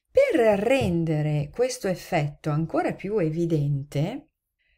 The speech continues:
posso utilizzare qualcosa che abbiamo imparato parlando dei testi. Ecco perché ci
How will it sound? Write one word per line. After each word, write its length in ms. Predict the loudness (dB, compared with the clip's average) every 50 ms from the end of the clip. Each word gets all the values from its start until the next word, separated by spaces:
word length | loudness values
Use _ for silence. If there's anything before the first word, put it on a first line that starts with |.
| _ _ _ _
posso 300 | _ 0 0 2 0 -2
utilizzare 1120 | 0 2 2 4 6 6 4 4 4 4 4 4 4 4 4 2 2 2 0 -4 -10 _ _ _ _ _ _ _ _
qualcosa 640 | -2 -2 -2 0 2 2 4 4 4 2 0 0
che 100 | 0 -2
abbiamo 400 | -2 -2 -2 -2 0 0 0 0
imparato 1120 | 0 0 -2 -4 -4 -4 -2 -2 0 -2 -2 -4 -6 -8 -6 -6 -4 -4 -4 -6 -8 -12 _ _ _
parlando 1000 | 0 2 2 2 0 0 0 0 0 0 -2 -2 -2 -2 -2 -2 -2 -4 -6 -8
dei 360 | -8 -2 0 0 0 0 -2
testi. 760 | 0 0 0 2 2 0 -2 -8 -14 -14 -4 -2 0 0 0 -2 -8 _ _ _ _ _ -20 -20 _ _ _ _
Ecco 340 | -4 -4 -2 -2 -2 0
perché 340 | 2 0 0 0 0 -2 -2
ci 380 | -2 -2 -4 -4 -4 -4 -8